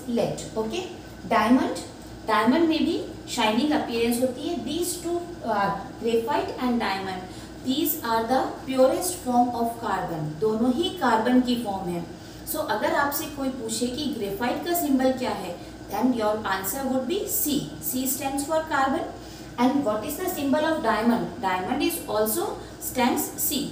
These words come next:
it can be represented by C। Both are the pure form of carbon, and when an element is present in different forms in nature,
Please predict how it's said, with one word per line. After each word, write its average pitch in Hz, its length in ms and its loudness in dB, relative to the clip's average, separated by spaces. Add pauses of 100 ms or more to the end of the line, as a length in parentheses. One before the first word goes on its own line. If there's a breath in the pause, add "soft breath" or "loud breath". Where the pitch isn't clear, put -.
(160)
it 247 140 -8
can 226 200 2
be 247 180 2
represented 240 580 0
by 302 140 0 (140)
C। - 240 -4 (360 loud breath)
Both 359 220 -2
are 277 220 0
the 302 140 -2
pure 285 260 0 (100)
form 226 240 2
of - 220 0
carbon, 190 500 -2 (300 loud breath)
and 254 280 6 (120)
when 311 280 0 (180)
an - 200 -2
element 294 600 2
is 285 140 0 (160)
present 240 540 0
in 285 200 4
different 320 580 0
forms - 440 0 (1120)
in 277 200 4
nature, 254 400 4